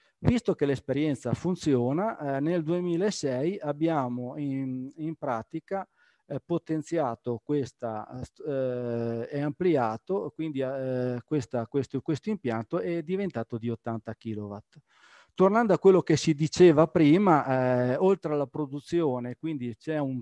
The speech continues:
piccolo introito, eh, perché, eh, deriva dalla vendita a, al, ehm, gestore della rete dell'energia prodotta, eh,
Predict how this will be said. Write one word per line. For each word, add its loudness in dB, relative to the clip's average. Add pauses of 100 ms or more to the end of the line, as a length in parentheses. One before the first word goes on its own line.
(120)
piccolo -6
introito, -2 (420)
eh, -6
perché, -4
eh, -8
deriva -4
dalla -4
vendita -6
a, -10
al, -10
ehm, -10
gestore -6
della -6
rete -4
dell'energia -4
prodotta, -4 (460)
eh, -2